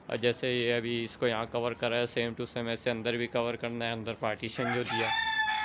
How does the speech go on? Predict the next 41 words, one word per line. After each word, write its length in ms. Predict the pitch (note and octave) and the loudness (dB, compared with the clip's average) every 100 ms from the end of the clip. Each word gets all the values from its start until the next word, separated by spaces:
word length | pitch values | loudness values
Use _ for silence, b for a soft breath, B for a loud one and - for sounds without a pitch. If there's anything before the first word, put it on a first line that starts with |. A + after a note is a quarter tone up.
| - | 0
उसको 240 | - B2+ | 2 2
भी 120 | B2 | 2
ऊपर 220 | A#2+ B2+ | 2 2
से 160 | B2 B2+ | 0 0
gap 320 | A#2+ A#2 A#2+ | 4 4 4
है 60 | B2+ | 4
वहाँ 160 | A#2 A2+ | 2 0
पे 100 | A#2 | 0
आप 120 | A#2 | -2
देख 200 | G#2+ A2+ | 0 0
सकते 280 | A#2 A#2 - | 0 -6 -2
हैं, 80 | B2 | -2
उनको 240 | A2+ A2 | -2 0
भी 100 | A#2+ A#2 | 0 0
पूरा 220 | B2 A#2 | 0 2
बंद 220 | A2 A#2 | 2 0
करना 260 | A#2+ A#2+ A#2+ | 2 0 2
है। 120 | B2+ - - - - B B B B - - | -2 -4 -18 -20 -20 B B B B -12 0
Almost 360 | A#2+ A#2 A#2+ G#2+ | 2 4 0 4
बाहर 260 | A2 A#2 | 8 8
से 140 | A#2 C3 | 6 2
जो 120 | B2 | 2
जगहें 360 | A#2 A#2 B2 A#2+ | 2 4 4 2
थी 100 | A#2+ | 2
वो 100 | A#2 | 0
सब 220 | A2+ A2 A2 | 0 -8 -2
cover 260 | A2+ A#2 | 2 4
up 140 | A#2+ C3+ | 2 4
कर 100 | B2+ | 4
लिए। 280 | B2 B2+ D3 D3 - - - - - - - - - - - - - - - - - - - B B B B - | 6 2 0 -2 -16 -18 -20 -20 -20 -18 -18 -18 -20 -18 -18 -18 -20 -18 -18 -18 -18 -20 -20 B B B B -4
आज 180 | G#2+ G#2+ | -2 -2
छोटा 280 | - A2 A#2 | -2 0 0
सा 120 | C3 | 0
काम 280 | A#2+ A#2 A#2 | 2 2 2
यहाँ 200 | A2 G#2+ | 0 0
पे 140 | A#2 B2 | 2 2
था 200 | A#2+ A2+ - - - | 2 0 -6 -18 -6
अंदर 260 | A2+ A2 A2+ | -2 2 2
की 120 | A#2+ | 2
side 280 | A#2 A2 G#2+ | 2 2 0
पे, 160 | - | -8